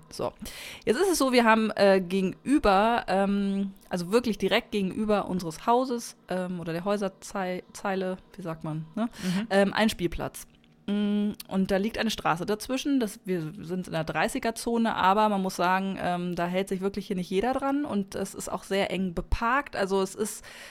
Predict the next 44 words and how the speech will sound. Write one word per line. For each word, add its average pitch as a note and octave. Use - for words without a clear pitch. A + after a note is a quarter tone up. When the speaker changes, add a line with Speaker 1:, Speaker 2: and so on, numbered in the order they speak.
Speaker 1:
keine A3
Straße, G3
wo F#3+
man F#3+
sagt, F3+
„Och, -
hier F3+
sind E3+
so F3
ein D#3+
paar D#3+
verkehrsberuhigende F3
Elemente F3
drin“, F3+
ne? B3+
Wie F#3+
man's F3
manchmal F3
so E3
hat, F3
Speaker 2:
Mhm. D#3
Speaker 1:
so D#3+
diese D#3
Erhebungen E3+
oder D3+
ein F#3+
F-, E3
Speaker 2:
Blumentöpfe. D3
Speaker 1:
ähm, F3
ja, F3
genau, F3
oder F3
ein, E3
äh, D#3+
Zebrastreifen F#3
oder F3+
so. E3+
Speaker 2:
Mhm. F3
Speaker 1:
Das F3
ist -
einfach G#3
so -
eine G3+
Durchfahrtsstraße. -